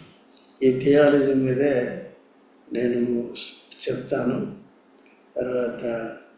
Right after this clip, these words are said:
యేసు ప్రభు గురించి అంతా ఆయన చక్కగా చెప్తున్నాడు. ఆ టైంలో నాకు తెలియని విషయాలు కూడా ఏ చెప్తున్నాడు ఆయన.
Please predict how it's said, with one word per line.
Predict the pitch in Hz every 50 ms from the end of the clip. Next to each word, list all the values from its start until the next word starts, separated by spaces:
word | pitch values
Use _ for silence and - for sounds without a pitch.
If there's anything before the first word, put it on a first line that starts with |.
| _ _ _ _ _ -
యేసు | 131 143 143 - 151
ప్రభు | - 139 143 139 139 135
గురించి | 127 135 131 131 135 131 131 139 135
అంతా | 131 143 147 160 175 165 151 139 143
ఆయన | 143 143 139
చక్కగా | 135 - 143 139 135 135 147 156 151
చెప్తున్నాడు. | 143 131 131 123 - - - - - - 98 101
ఆ | - - - - _ _ _ _ _ _ _ _ _ _ _ _ _ _ _ _ _ _ - -
టైంలో | 139 143 151 156 160 156
నాకు | 143 135 135 139 147 147 151 147
తెలియని | 151 151 151 156 156 151 151
విషయాలు | 147 147 143 - 156 147 139 143
కూడా | 139 143 147 151 151
ఏ | 143 143 143 143 143
చెప్తున్నాడు | 135 131 131 127 127 - - 127 120 120 113 107
ఆయన. | 104